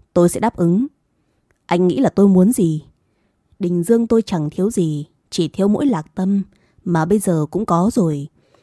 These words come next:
Tôi sẽ không nhường vợ mình cho người khác đâu. Vậy nên, anh hãy từ bỏ ý định điên rồ của mình đi." "Vì lý do gì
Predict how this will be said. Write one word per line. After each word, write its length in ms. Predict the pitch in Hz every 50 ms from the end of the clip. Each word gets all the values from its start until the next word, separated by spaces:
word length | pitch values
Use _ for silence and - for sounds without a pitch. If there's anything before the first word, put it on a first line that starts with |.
| _ _ -
Tôi 140 | - 208 208
sẽ 120 | - 285
không 220 | 269 - 285 254 233
nhường 220 | 202 185 160 151
vợ 160 | 151 - 160 -
mình 220 | 175 170 160 160
cho 120 | - 220 220
người 160 | 202 160 147
khác 240 | - 220 262 - -
đâu. 300 | 185 185 196 202 190 - - _ _ _ _ _ _ - - -
Vậy 200 | 151 156 - -
nên, 320 | 170 165 170 175 180 175 - _ _ _ _ _ -
anh 120 | 185 196
hãy 100 | 214 240
từ 240 | - - 214 175 160
bỏ 200 | 160 165 156 143
ý 200 | - - 165 214
định 120 | 247 - - -
điên 220 | 226 233 226 220
rồ 220 | - 190 165 151
của 120 | 143 - 156
mình 200 | 160 160 151 160
đi." 300 | 170 175 196 196 190 170 - _ _ _ _ _ _ _ _ _ _ _ _ _ _ _ _ _ _ -
"Vì 140 | 190 160 147
lý 160 | 147 156 165
do 180 | - 247 226
gì 340 | 202 - 175 151 143 139 147